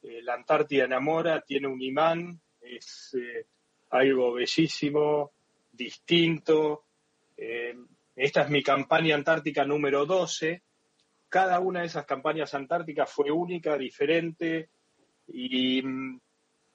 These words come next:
te digo la verdad que seguiría haciendo campañas antárticas porque esto me alucina.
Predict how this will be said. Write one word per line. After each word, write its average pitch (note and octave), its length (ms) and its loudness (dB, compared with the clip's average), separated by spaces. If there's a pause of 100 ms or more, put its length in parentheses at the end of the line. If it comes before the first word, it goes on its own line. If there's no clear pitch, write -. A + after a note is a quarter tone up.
(280)
te B2+ 120 -4
digo D#3 240 4
la D3 120 4
verdad E3 500 0
que C3+ 720 -2
seguiría C#3 520 0
haciendo C#3+ 340 -2
campañas C#3 460 -2
antárticas C#3+ 580 -2
porque B2+ 220 -4
esto C3 180 -2
me B2+ 80 -2
alucina. A2+ 500 -6